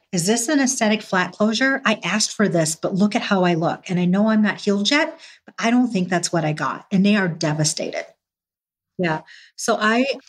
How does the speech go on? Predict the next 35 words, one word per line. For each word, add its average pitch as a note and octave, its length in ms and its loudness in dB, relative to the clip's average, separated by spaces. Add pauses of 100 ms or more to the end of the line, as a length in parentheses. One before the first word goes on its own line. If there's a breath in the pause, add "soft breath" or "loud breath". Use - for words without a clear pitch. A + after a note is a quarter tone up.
(140)
had G3+ 180 -4
been G3+ 200 2
told, G3 580 2
you G3 60 2
know, F3+ 240 2
again, F3 260 2
by E3+ 140 2
one F3 180 2
of F3 60 2
the F3 100 0
support F3 360 0
groups, E3+ 260 2
like, D#3+ 160 0
to D#3 160 -4 (200)
ask F3+ 260 0
specifically C4 760 0
for A#3 160 0
aesthetic G#3 400 0
flat F3+ 300 0
closure F#3 400 0
and F3 160 0
to D#3+ 80 0
take F#3 260 0
in F#3 100 2
a F3 60 -2
picture - 420 -2
of D#3 140 -2
what D#3+ 200 0
you D3+ 120 2
wanted. - 380 -4 (360)
So - 140 -2
that's - 140 -2
what - 100 0
I A2+ 60 2
did. - 140 -10